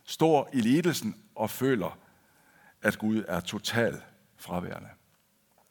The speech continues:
På gudstjenesten generelt, der fejrer vi glæde og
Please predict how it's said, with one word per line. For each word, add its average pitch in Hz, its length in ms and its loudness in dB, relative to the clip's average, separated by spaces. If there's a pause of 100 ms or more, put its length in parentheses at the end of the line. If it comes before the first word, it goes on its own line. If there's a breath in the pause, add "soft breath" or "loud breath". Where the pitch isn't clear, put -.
(1040 soft breath)
På 120 100 2
gudstjenesten 139 600 4
generelt, 113 520 4
der 113 300 2
fejrer 107 280 0
vi 98 120 0
glæde 120 600 6
og 87 240 -2